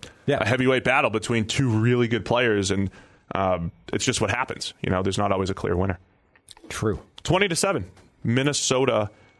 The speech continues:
Speaker 2: over Detroit, and the N F C just continues to be loaded with teams with nine plus wins.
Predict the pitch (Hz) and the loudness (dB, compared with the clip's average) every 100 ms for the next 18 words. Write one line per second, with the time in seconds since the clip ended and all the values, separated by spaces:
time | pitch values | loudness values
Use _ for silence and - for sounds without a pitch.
0 | _ _ - 131 127 113 98 - 139 139 | _ _ -2 0 2 0 -2 0 2 2
1 | - 104 107 113 107 117 107 95 - 98 | 0 0 2 2 0 0 -2 -2 -4 -2
2 | 110 101 - 101 104 139 147 127 107 104 | 0 0 0 0 2 2 2 0 -2 -2
3 | 113 104 104 98 101 104 95 90 98 95 | -2 0 0 0 0 0 -2 -2 -4 -4
4 | - | -4